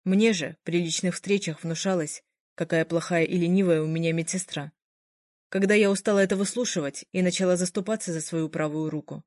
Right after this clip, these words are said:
а защищать своих я умею ещё эпичнее, чем Александра Гавриловна, начало прилетать и мне. Прилетало, надо сказать, и знатно. То фигнёй заниматься заставят,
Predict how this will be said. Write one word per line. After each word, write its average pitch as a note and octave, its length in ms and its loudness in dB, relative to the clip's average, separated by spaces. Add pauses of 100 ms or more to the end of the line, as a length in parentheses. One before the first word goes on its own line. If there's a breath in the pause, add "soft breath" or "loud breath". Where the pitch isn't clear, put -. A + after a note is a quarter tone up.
(560)
а E3+ 100 0
защищать E3+ 420 -2
своих E3+ 320 0
я E3+ 100 4
умею E3+ 260 0
ещё E3+ 240 2
эпичнее, D#3+ 460 -2
чем D#3 180 -6
Александра D#3 460 -4
Гавриловна, D3 600 -4 (520)
начало A3 380 0
прилетать A#3 480 0
и - 20 2
мне. E3 340 -2 (760)
Прилетало, B3 480 2
надо A3 220 4
сказать, G#3+ 360 -2
и G#3 60 -2
знатно. D#3 500 -6 (760)
То B3+ 100 6
фигнёй G3 340 4
заниматься G#3+ 500 4
заставят, F#3 600 0